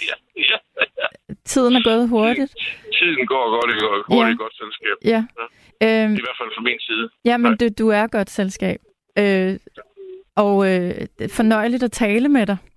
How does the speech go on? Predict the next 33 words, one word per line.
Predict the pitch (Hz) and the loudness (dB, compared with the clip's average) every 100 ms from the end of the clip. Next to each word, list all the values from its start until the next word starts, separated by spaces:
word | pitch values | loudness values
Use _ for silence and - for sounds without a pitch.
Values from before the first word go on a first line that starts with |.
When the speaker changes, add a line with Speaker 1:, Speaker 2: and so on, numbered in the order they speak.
| 427 _ _ _ _ _ - - - | -20 _ _ _ _ _ -20 -10 -4
Speaker 1:
Ja, | 117 - | -4 -2
lige | 110 | -4
måde. | 110 127 120 101 - _ | -2 -2 -2 -4 -10 _
Det | 127 | -2
har | 110 127 | 0 -2
ikke, | - 131 | -4 -4
jeg | 143 | -2
tror | - 147 | -2 -2
ikke, | 139 | -2
jeg | 123 | -2
har | 123 | -2
snakket | 131 135 | -2 -2
med | 120 | -2
dig | 131 - | -2 0
før. | 147 202 | 2 2
Speaker 2:
Nej, | 202 - 208 | 2 0 2
vi | 233 | 2
har | 202 | 2
ikke | 190 | -2
talt | 208 151 | -4 0
Speaker 1:
Det | 131 | 0
Speaker 2:
sammen. | 180 | 0
Speaker 1:
plejer | 139 143 | 0 0
Speaker 2:
Det | 196 | 0
har | 208 | 2
Speaker 1:
gerne | 196 | 2
Speaker 2:
vi | |
Speaker 1:
at | |
Speaker 2:
ikke. | 190 | 0
Speaker 1:
være | 147 147 | -2 -6
Steno, | 123 | -6
der | 113 131 | -4 -2
fang-, | - | -2